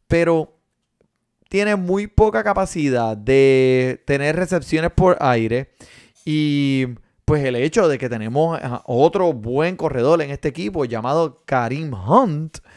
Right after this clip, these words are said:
pues, es uno de esos que me pone, como tú dices, con la banderita amarilla, tú sabes, que me pone alerta y, y, y no, no me tiene cien por ciento convencido,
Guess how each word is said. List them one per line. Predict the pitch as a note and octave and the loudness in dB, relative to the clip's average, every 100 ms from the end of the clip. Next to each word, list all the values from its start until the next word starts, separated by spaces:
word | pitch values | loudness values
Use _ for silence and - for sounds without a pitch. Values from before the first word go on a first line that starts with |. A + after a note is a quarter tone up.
| - - _ _ | -20 -20 _ _
pues, | - F3 E3+ E3 D3 C3 _ _ _ _ _ | 0 2 2 0 -2 -10 _ _ _ _ _
es | F3+ F#3 G3 - - - _ _ _ _ _ _ _ _ _ _ | 0 0 0 -4 -14 -18 _ _ _ _ _ _ _ _ _ _
uno | G3+ A#3+ A#3 | -2 0 0
de | A3 | 0
esos | G#3 - | -2 -4
que | F3+ | -2
me | D#3+ D3+ | 0 0
pone, | F#3+ A3+ G3+ | 2 2 0
como | E3 D3+ D3 | -4 -4 -2
tú | F3+ | 0
dices, | D#3 A#2 G2+ F2+ _ | -2 -4 -8 -12 _
con | - C#3+ C#3+ | -2 0 2
la | C#3+ | 2
banderita | C#3 C#3 C#3 C#3 C#3+ D#3+ F#3 G#3 | 2 0 -2 2 4 4 2 2
amarilla, | G3+ F#3+ A3 A#3+ A3+ G#3+ G#3 G3 F3+ | 2 2 0 0 0 2 4 4 2
tú | E3 | -2
sabes, | E3 C#3 C3 | -4 -4 -4
que | C3 | -6
me | B2+ | -6
pone | B2+ E3+ F#3 | -6 -6 -6
alerta | F3 F#3 G3 F3+ D#3+ | -2 -2 -2 -4 -4
y, | C#3 C3+ | -4 -6
y, | C#3 B2+ A#2+ B2+ B2+ | -6 -6 -8 -10 -10
y | |
no, | B2+ C#3+ E3+ F3 D3+ C3 | -8 -8 -6 -4 -4 -6
no | C#3+ | -6
me | E3 | -6
tiene | F#3 F#3 F3 | -4 -6 -6
cien | D#3+ F3+ F3+ | -6 -4 -2
por | F3 D#3 | -2 0
ciento | F#3 F#3+ F3+ | -2 0 -2
convencido, | D#3 C#3 B2+ A#2+ G#2+ G#3 G3+ | -2 0 0 0 0 2 4